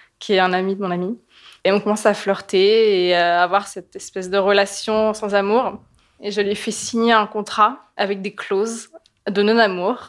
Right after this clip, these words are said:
Donc, euh, dans ce contrat, il est écrit qu'il est interdit de se prendre la main, qu'il est interdit de s'aimer et d'autres choses comme ça. Il faudrait que je le ressorte, d'ailleurs. Quand il a vu le contrat, ça l'a fait rire.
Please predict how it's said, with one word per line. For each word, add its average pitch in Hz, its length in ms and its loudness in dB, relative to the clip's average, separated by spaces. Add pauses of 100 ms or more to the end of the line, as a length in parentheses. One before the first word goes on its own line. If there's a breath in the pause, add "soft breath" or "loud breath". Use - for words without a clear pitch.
Donc, 196 540 -2
euh, 202 100 2
dans 208 160 2
ce 226 160 -6
contrat, 233 480 2
il 233 80 2
est 226 160 -2
écrit 226 340 -8
qu'il 226 200 -8
est 190 40 -2
interdit 185 300 -6
de 196 60 -12
se - 100 -16
prendre 185 240 -6
la 175 80 -4
main, 254 480 4
qu'il 214 220 -6
est 202 40 0
interdit 208 440 -2
de 202 100 -10
s'aimer 196 960 0
et 180 60 -2
d'autres 190 160 -6
choses - 100 -10
comme 190 180 -4
ça. 185 160 -10
Il 196 60 -10
faudrait 190 200 -4
que 190 40 -10
je 196 60 -12
le 190 60 -6
ressorte, - 320 -10
d'ailleurs. 175 340 -10 (840 loud breath)
Quand 226 180 4
il 240 100 4
a 214 80 6
vu 220 80 -2
le 233 60 -6
contrat, 233 340 -4
ça 254 140 -6
l'a 196 100 -2
fait 196 180 -4
rire. 220 320 -2